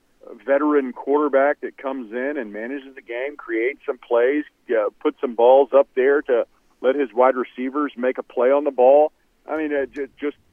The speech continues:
what you'd want in a spring game from a guy that we're becoming more and more familiar with.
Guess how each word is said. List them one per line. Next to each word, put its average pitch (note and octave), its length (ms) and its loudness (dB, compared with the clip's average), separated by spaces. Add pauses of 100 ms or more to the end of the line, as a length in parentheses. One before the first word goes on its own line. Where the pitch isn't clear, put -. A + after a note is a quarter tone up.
(160)
what D3+ 160 -2
you'd D3 260 -12
want B2+ 600 -2
in C3 140 -6
a B2 100 -6
spring B2+ 400 -6
game A2+ 400 -8 (100)
from B2 400 -2 (480)
a B2 80 -6
guy C3 380 0
that B2 260 -2 (140)
we're C3 220 -4
becoming B2+ 480 -6
more B2 320 -2
and A#2+ 100 -6
more A#2+ 220 -2
familiar A#2 500 -2
with. D#2+ 240 -8